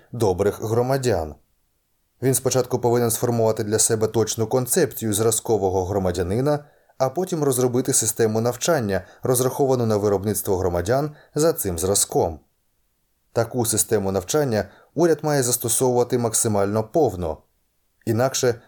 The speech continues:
він дозволить людям відрізнятися від того, якими вони мають стати за його судженням, і таким чином не виконає обов'язку, який він сам на себе поклав.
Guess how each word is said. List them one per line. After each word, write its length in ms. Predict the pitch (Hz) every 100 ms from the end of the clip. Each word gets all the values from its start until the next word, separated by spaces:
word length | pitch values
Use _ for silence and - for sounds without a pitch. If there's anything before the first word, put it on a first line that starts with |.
| -
він 180 | 156 160
дозволить 500 | 135 117 135 127 127
людям 240 | 120 117
відрізнятися 800 | 117 131 135 156 123 101 92 92
від 200 | 87 -
того, 360 | 160 127 104 - -
якими 460 | - 120 120 127 170
вони 220 | 117 113
мають 320 | 107 101 95
стати 400 | - - 101 104
за 120 | 92 98
його 280 | 101 92
судженням, 640 | 92 - 143 95 87 87 87 - _ _ -
і 180 | 113
таким 320 | 107 110 110 101
чином 380 | 156 127 104 - -
не 200 | 127 135
виконає 500 | 143 127 107 95 92
обов'язку, 720 | 98 95 147 147 - 151 151 - _
який 320 | 175 175 170
він 180 | 139 143
сам 340 | - 107 131
на 100 | 127
себе 340 | 98 92 82 90
поклав. 560 | 110 101 104 92 73